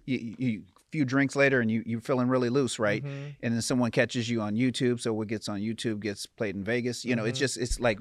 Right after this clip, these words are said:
Speaker 1: there's a, a relationship with all that stuff. Be careful that you actually achieve your goal
Speaker 2: Hmm.
Speaker 1: because there is a goal to be at-, uh, to be achieved. And at the end of the day, I think the goal is simply this.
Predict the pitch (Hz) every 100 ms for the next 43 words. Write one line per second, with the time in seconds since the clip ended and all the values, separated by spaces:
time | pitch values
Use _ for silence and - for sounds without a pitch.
0 | - 127 117 101 - 110 107 101 107 -
1 | 151 175 170 180 185 190 190 - 208 -
2 | - - - _ _ 123 190 233 - 185
3 | 175 147 120 113 - - - 127 117 127
4 | - 127 131 - 131 117 113 113 _ _
5 | _ _ _ _ _ _ _ _ _ -
6 | - _ _ _ - 127 - 160 143 117
7 | 101 104 92 - - 127 123 - _ -
8 | 120 139 120 131 135 123 120 135 135 151
9 | 170 170 147 143 135 147 - 123 110 -
10 | 123 127 117 - 120 95 - 117 110 -
11 | 117 120 107 151 147 123 127 143 120 113
12 | - - - - 113 - 180 196 156 147
13 | 135 123 110 - 139 131 123 127 101